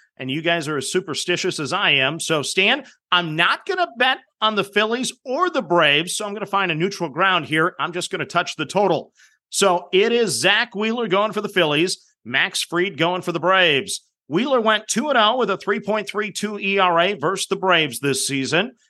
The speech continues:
a two point four six E R A over fourteen starts against Atlanta since joining the Phillies. Meanwhile, Fried, well, he says he's not concerned about the blister.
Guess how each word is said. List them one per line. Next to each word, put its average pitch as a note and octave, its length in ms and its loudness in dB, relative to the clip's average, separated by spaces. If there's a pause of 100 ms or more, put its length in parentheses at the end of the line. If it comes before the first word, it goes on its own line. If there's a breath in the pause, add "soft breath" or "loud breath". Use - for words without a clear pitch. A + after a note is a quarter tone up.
a D#3+ 120 2
two A3 180 -2
point G#3 280 -2
four G3 200 0
six G3+ 340 -2
E G3 140 0
R F3 220 4
A F#3 220 2 (120)
over E3 220 -4
fourteen F3+ 500 -4
starts F3 400 -2
against E3 320 -6
Atlanta E3 480 0
since E3+ 260 -6
joining F3 360 -2
the E3+ 80 -2
Phillies. F#3+ 560 0 (360)
Meanwhile, D#3+ 440 2
Fried, G3 420 0
well, D4 200 0
he A3 120 -8
says A3+ 240 0
he's G#3 180 -6
not D3 300 0
concerned G#3+ 420 -2
about G#3 220 0
the A3+ 80 -4
blister. E3+ 580 0